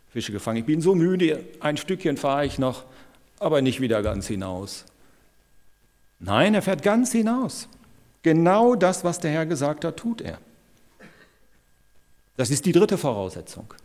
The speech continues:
die ein Menschenfischer haben muss. Er überwindet Zweifel, er überwindet Misstrauen, Unglauben. Er führt Gottes Auftrag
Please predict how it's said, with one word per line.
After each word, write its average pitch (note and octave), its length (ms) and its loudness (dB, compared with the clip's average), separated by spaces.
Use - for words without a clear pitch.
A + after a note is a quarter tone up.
die B2+ 80 4
ein B2 180 4
Menschenfischer F#3+ 760 2
haben D#3+ 340 2
muss. F3 180 2
Er E3 140 4
überwindet C3+ 880 4
Zweifel, C3 640 -2
er B2 80 -2
überwindet A2+ 720 0
Misstrauen, C3 1080 -2
Unglauben. A#2 840 -2
Er B2 200 -2
führt G3+ 720 0
Gottes D3+ 600 2
Auftrag C3+ 760 -2